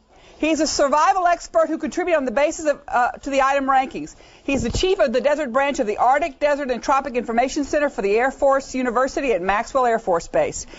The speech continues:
He wrote two books, of, among many, one called Survival and the other Peoples of the Desert.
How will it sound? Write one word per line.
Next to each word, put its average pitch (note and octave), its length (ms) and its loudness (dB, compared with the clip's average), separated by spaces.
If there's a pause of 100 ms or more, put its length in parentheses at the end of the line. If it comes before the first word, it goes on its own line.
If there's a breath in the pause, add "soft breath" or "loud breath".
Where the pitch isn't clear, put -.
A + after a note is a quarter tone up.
(220 loud breath)
He B3+ 100 0
wrote C4 380 2
two F#4+ 320 2
books, F4 480 0 (340)
of, G#3+ 300 2
among A#3 320 2
many, C4+ 240 0
one C4+ 180 2
called B3 240 2
Survival C#4+ 720 2 (240 loud breath)
and A#3+ 140 0
the C#4+ 60 4
other C#4+ 140 2
Peoples D#4 400 0
of B3+ 120 0
the B3+ 80 -4
Desert. C#4+ 520 0